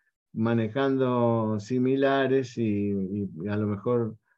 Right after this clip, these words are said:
no curando al paciente. Así que estos temas que desaparecieron un poco del mundo de los congresos y los, eh, ateneos médicos homeopáticos, es un tema que yo creo que hay que volver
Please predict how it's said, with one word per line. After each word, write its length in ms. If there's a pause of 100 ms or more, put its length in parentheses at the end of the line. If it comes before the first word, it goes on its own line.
(240)
no 240
curando 600
al 140
paciente. 560
Así 220
que 280 (260)
estos 300
temas 280
que 80
desaparecieron 920
un 160
poco 420
del 200
mundo 680 (360)
de 160
los 160
congresos 1000
y 80
los, 440 (420)
eh, 440
ateneos 500
médicos 380
homeopáticos, 680
es 220
un 140
tema 320
que 180 (100)
yo 160
creo 240
que 360 (400)
hay 160
que 100
volver 460